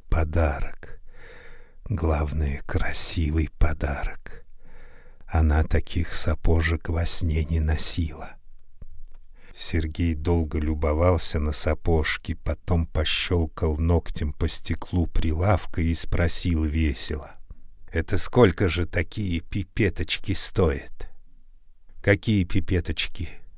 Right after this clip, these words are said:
не поняла продавщица. «Да вот, сапожки-то».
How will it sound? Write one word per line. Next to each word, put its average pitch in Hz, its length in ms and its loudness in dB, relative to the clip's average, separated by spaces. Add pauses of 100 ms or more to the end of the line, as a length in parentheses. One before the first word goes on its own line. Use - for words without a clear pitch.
(100)
не 85 140 6
поняла 78 420 6
продавщица. - 1000 -2 (1200)
«Да 98 200 2
вот, 101 300 4
сапожки-то». - 960 2